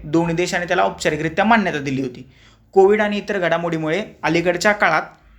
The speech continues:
हा व्यापार विस्कळीत झाला आणि आता दोन्ही बाजूने तो पुन्हा सुरू करण्यास सहमती दर्शवलेली आहे, असं भारताच्या परराष्ट्र मंत्रालयाचे प्रवक्ते रणधीर जयस्वाल यांनी म्हटलेलं आहे.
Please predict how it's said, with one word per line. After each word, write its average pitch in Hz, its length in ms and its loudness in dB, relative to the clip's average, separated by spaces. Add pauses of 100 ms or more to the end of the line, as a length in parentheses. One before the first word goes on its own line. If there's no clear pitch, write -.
हा 156 160 -2
व्यापार 185 300 0
विस्कळीत 190 360 -4
झाला 190 240 0 (220)
आणि 156 120 -2
आता 170 180 0
दोन्ही 180 280 2
बाजूने 180 320 0
तो 185 100 -4
पुन्हा 175 260 -2
सुरू 170 200 -6
करण्यास 170 320 -2
सहमती 165 280 -2
दर्शवलेली 156 500 0
आहे, 165 180 4 (440)
असं 170 300 -2 (600)
भारताच्या 170 480 0
परराष्ट्र 190 440 0
मंत्रालयाचे 165 500 -4
प्रवक्ते 165 420 -4
रणधीर 180 400 2
जयस्वाल 156 440 -2
यांनी 156 200 -2
म्हटलेलं 214 380 2
आहे. 131 180 -2